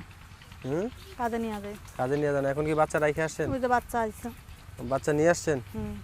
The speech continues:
Speaker 1: আইছে?
Speaker 2: হুম।
Speaker 1: আহ, বাচ্চা তো মনে হয় ছোটই, বয়স বেশি না।
Speaker 2: তিন বছর বাচ্চা
Speaker 1: তিন
Speaker 2: বয়স।
Speaker 1: বছর?
Speaker 2: হুম।
Speaker 1: তো এখন যে প্রতিবেদনে আসছেন, কিসের জন্য আসছেন?
Speaker 2: প্রতিবেদনে আইছে একটা সুন্দর মনে মানুষের আশা যে আমার পাশে দাঁড়াবে, আমার বাচ্চার দায়িত্ব নেবে, সেরকম মানুষ পেলে বিয়ে শাদী করবো এর জন্য।
Speaker 1: ও,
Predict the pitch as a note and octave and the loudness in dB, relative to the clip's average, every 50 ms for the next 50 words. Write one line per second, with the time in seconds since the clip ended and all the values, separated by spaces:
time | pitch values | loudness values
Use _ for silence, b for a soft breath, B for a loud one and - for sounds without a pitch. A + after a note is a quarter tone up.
0 | - - - - - C3 C#3 - D#3 D3+ C3 A2+ A#2 - - G#3+ G#3+ G#3 G3+ G3+ | -8 -8 -6 -4 -2 -2 -2 0 2 0 0 0 -2 -8 -8 -8 -8 -8 -8 -10
1 | G3 - - - - - - - - - - A2+ A2 A2 A2 A2 A2+ A#2 B2+ B2+ | -14 -14 -16 -16 -16 -16 -16 -16 -14 -12 -10 -8 -8 -8 -8 -6 -4 -2 -2 -2
2 | - D3 D3 D3+ D3 C#3+ C#3+ C#3 B2 - C#3+ C#3 C#3 C3 A#2+ A2+ A#2+ A#2+ B2 A#2+ | -2 -2 0 0 0 2 0 0 -2 -2 -2 0 0 0 0 0 0 -2 -2 -4
3 | - - - C3 B2 A#2+ - C3+ B2 C#4 C4 B3 A#3 A3+ G#3+ - A#3 A3 G#3+ G#3+ | -6 -10 -6 -4 -4 -2 0 0 2 2 2 0 0 -2 -4 -4 -6 -6 -6 -6
4 | G3+ - - A3 G3+ - C3+ C3+ C#3 C#3+ D3+ D#3+ - - C3 A#2 - - - - | -8 -10 -12 -10 -4 0 0 2 2 2 2 0 0 0 -2 -2 -4 -6 -14 -16
5 | - - - G#3 G3 G3 F#3+ - - - - - - - C3+ C3+ C3+ C#3+ D3 D3 | -16 -14 -14 -12 -12 -12 -12 -14 -16 -18 -18 -18 -8 -4 -2 0 0 2 2 2
6 | D3+ D3 C#3+ D3 C#3+ D#3 D#3 D#3 E3 E3 D#3+ - - D3+ C#3+ D#3 D#3 D3+ D#3+ D3 | 2 2 4 2 2 2 4 4 4 4 2 0 -2 -4 -4 -4 -4 -4 -4 -4
7 | D3 D3 C#3+ C#3+ C#3+ - - C3 B2+ - - B B B B - - D4+ C#4 C#4 | -4 -4 -4 -6 -6 -8 -8 -8 -8 -8 -12 B B B B -10 -6 -4 0 2
8 | C#4+ C#4 C4 C4+ C4+ C#4+ C4+ C4 A3+ C#4 C4+ - C#4+ C4+ - D4 C#4 C4 B3+ B3+ | 2 4 4 4 4 4 4 2 2 0 -2 0 -2 -2 -2 0 0 2 2 2
9 | B3+ B3 B3 A#3+ B3 A#3 A#3 A3 A3+ A#3 - B3+ A#3+ A#3+ A3+ - B3+ A#3+ A3 A3+ | 0 0 0 0 0 0 0 0 -2 -2 -2 -2 -2 -2 -2 -2 -4 -4 -2 0
10 | A#3+ A3+ A3 G#3+ A3 G#3+ - G#3+ G#3 - A3+ G#3 A3+ A3 G#3+ G#3+ G#3+ G#3 G#3+ G#3 | 0 2 2 0 0 0 -2 -2 -2 -2 -4 -4 -2 -2 -2 -2 -2 -4 -4 -2
11 | G#3 G#3 G3+ - - G#3 G3 G#3 G3+ G3+ G3 - - G3+ G3+ G3+ G3 G3 F#3+ - | -2 -2 -2 -4 -6 -6 -4 -4 -4 -4 -4 -6 -10 -10 -8 -8 -8 -8 -8 -8
12 | A3 G#3 G3+ G3+ G#3 G3+ G3+ G3 - A3 G#3 G#3 G3 G3 F#3+ F#3+ F#3+ - G#3 G3+ | -8 -8 -6 -6 -6 -6 -8 -8 -8 -8 -8 -6 -6 -6 -8 -8 -8 -10 -10 -10
13 | G#3 G3+ - G3 G3 F#3+ F#3+ G3 F#3+ F3+ G3 F#3 F#3 F#3 F#3 - - - - - | -10 -8 -10 -10 -10 -10 -12 -12 -12 -12 -12 -12 -12 -14 -14 -16 -18 -18 -18 -18
14 | - - - - - B2+ A#2 A#2 A#2 A2+ A2+ A2+ | -16 -16 -16 -16 -14 -12 -10 -10 -10 -10 -10 -10